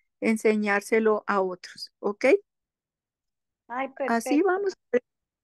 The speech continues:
Speaker 1: vamos aprendiendo. Esto es el humanismo, es traspasar a las personas las experiencias que a mí me han servido para ser siempre mejor ser humano, para buscar ser feliz, para buscar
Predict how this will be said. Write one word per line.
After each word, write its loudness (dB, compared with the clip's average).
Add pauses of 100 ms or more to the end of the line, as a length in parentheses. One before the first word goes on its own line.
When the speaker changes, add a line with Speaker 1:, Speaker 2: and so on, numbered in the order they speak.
(280)
Speaker 1:
vamos 2
aprendiendo. 0
Esto -2
es -6
el -2
humanismo, -6 (360)
es 4
traspasar -2
a -2
las -6
personas -2 (340)
las -2
experiencias 2
que -4
a -2
mí -2
me 0
han -2
servido 0 (340)
para 0
ser 2
siempre -2
mejor 0
ser -6
humano, 0 (600)
para -2
buscar -2
ser 4
feliz, -2
para -2
buscar -2